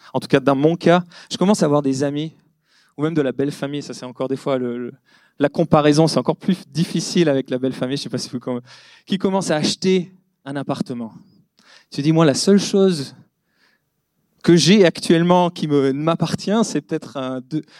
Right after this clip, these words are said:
un vieux meuble de deuxième, euh, de deuxième main. » Et tu commences à réfléchir, « Mais quand même, en deux mille vingt-deux, je vais, je vais m'acheter. Ou je vais faire des plans au moins. Peut-être je vais commencer à épargner envers ce but. »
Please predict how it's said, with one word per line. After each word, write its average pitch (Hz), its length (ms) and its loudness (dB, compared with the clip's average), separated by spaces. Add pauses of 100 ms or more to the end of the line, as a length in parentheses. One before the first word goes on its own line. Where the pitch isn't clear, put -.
(120)
un 143 100 -2
vieux 170 200 4
meuble 185 240 2
de - 20 4
deuxième, 156 460 0
euh, 131 440 -2
de 143 120 -4
deuxième 160 320 -2
main. » 185 200 -2 (600)
Et 160 80 -2
tu 180 100 -4
commences 175 300 0
à 143 40 -4
réfléchir, « 143 480 -8
Mais 123 140 -14
quand 175 260 -8
même, 160 380 -6 (1600)
en 131 120 -10
deux 151 160 4
mille 147 180 2
vingt-deux, 127 400 0 (240)
je - 80 -20
vais, 110 220 -16 (640)
je - 120 0
vais 117 120 6
m'acheter. 117 440 0 (520)
Ou 165 80 6
je 147 100 6
vais 170 60 6
faire 196 180 2
des 170 100 2
plans 185 280 -2
au 156 60 0
moins. 139 240 -2
Peut-être 165 280 -4
je 147 60 -4
vais 147 80 0
commencer 170 340 -4
à 151 60 2
épargner 147 480 -2
envers 139 480 0
ce - 100 -8
but. » 127 460 -8